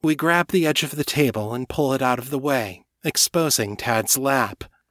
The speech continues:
then sit astride him, wrapping our arms around his neck. "It's about to get even better," Sarah says, and then our lips meet his.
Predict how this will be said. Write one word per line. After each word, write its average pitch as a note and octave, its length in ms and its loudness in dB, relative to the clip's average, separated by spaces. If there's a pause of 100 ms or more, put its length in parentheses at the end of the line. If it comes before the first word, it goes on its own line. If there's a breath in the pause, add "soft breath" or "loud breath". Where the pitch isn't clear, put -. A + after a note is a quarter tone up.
(160)
then C#3 340 -2
sit C#3+ 240 -2
astride D3 540 0
him, F2+ 360 -10 (140)
wrapping B2 380 -2
our A#2+ 160 2
arms A2+ 540 0
around G#2 340 -4
his G#2 200 -2
neck. A#2 500 -2 (1120)
"It's - 180 -8
about B2+ 280 -4
to - 80 -8
get C3 180 0
even B2+ 260 0
better," A#2+ 420 -2 (380)
Sarah G2+ 400 2
says, G#2+ 560 2 (680)
and A#2 140 0
then A2 160 4
our A#2 160 0
lips B2 540 -2
meet G#2 240 -2
his. G2 580 0